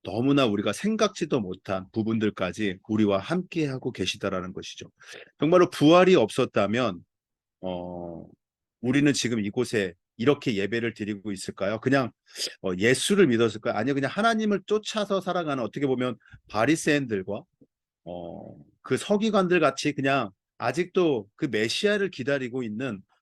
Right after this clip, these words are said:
어떠한 삶을 살아가지 않나라는 싶은 생각을 해봅니다. 하여간 하나님께서는 우리에게 이렇게 큰 사랑, 너무나 너무나도 큰 사랑을 그가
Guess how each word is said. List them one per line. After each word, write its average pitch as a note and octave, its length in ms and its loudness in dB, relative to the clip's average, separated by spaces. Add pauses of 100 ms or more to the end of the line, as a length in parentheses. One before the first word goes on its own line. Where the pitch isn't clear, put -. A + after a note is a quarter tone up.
(100)
어떠한 B2+ 460 2
삶을 G3 420 -2
살아가지 C#3 460 -2
않나라는 G2+ 640 -4
싶은 - 300 -10
생각을 A#2+ 420 -6
해봅니다. A2 520 -6 (560)
하여간 F3+ 380 4
하나님께서는 F#3+ 640 4
우리에게 B2 340 4
이렇게 A#2+ 380 0
큰 G#3 300 0
사랑, D3 320 -2 (560)
너무나 D3+ 580 2
너무나도 A#2+ 680 -4
큰 E3+ 260 -4
사랑을 C3+ 540 -2 (380)
그가 A2 420 -4